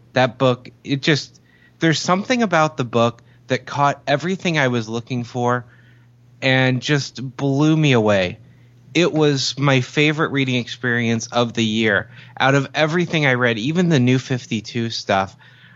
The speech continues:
I enjoyed this more than anything else, to the point that I seriously, if it wasn't, uh, wasn't all sold out here, and I may even look for it online,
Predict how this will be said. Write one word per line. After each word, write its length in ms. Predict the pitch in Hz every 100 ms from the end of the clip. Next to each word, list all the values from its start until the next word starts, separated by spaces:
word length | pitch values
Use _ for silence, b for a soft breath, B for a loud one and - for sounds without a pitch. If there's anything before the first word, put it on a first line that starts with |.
| b -
I 100 | - 156
enjoyed 520 | 170 156 139 131 117
this 260 | 135 135
more 180 | 120 117
than 180 | 113 107 -
anything 480 | 123 123 117 117
else, 380 | 104 101 101 - B B B B
to 100 | -
the 80 | 147
point 360 | - 160 156
that 120 | 147 135
I 240 | 151 151
seriously, 880 | 147 - - 170 160 127 - 120 113 B B B
if 200 | 135 147
it 80 | 135
wasn't, 560 | 131 143 147 131 -
uh, 440 | 127 117 113 107 104 101 _ _ _ 117
wasn't 240 | 139 127
all 100 | 117
sold 240 | 113 123 113
out 140 | 104
here, 140 | 101 123
and 80 |
I 40 | 104
may 180 | 120 120
even 260 | 95 101
look 140 | 107 107
for 140 | 110
it 40 |
online, 420 | 101 98 113 110